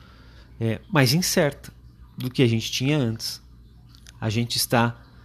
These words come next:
em um tipo de conhecimento mais líquido do que o anterior, e isso nos faz ter que mudar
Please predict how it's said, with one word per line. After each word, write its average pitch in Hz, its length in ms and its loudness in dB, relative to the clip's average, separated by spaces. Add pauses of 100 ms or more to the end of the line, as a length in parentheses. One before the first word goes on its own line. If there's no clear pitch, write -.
(320)
em 127 100 0
um 127 120 2
tipo - 420 6
de 139 100 2
conhecimento 123 880 0
mais 190 380 6
líquido 196 680 4
do 202 140 0
que - 140 -2
o 156 80 4
anterior, 160 680 4 (440)
e 135 100 2
isso 131 220 0
nos 160 180 0
faz 147 460 4 (480)
ter 262 240 8
que 185 160 2
mudar 117 500 2